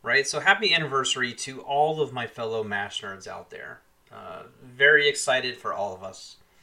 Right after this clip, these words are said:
Um, okay, so my normal intro, uh, we'll, we'll get more to the anniversary stuff here soon, but, uh, do you wanna ask me a question and have me answer it in a future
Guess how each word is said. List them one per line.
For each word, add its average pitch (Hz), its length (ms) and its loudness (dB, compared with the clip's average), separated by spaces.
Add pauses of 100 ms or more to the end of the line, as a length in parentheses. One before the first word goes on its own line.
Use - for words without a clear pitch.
(600)
Um, 185 320 8
okay, 220 380 12
so 202 180 6
my 202 120 4
normal 196 260 6
intro, 160 640 2
uh, 139 640 4
we'll, 170 260 0
we'll 175 140 0
get 151 220 2
more 131 180 -2
to 120 100 -12
the 107 180 -14
anniversary 104 600 -10
stuff - 340 -4
here 104 140 -8
soon, 165 460 -6
but, 131 340 4 (140)
uh, 175 240 2
do 170 140 -10
you 214 100 -2
wanna 254 240 2
ask 214 240 8
me 214 120 0
a 208 60 2
question 135 540 -2
and 135 140 -10
have 147 260 -2
me 180 240 -10
answer 143 280 -2
it 147 120 -2
in 120 100 -6
a 107 100 -6
future 131 540 -8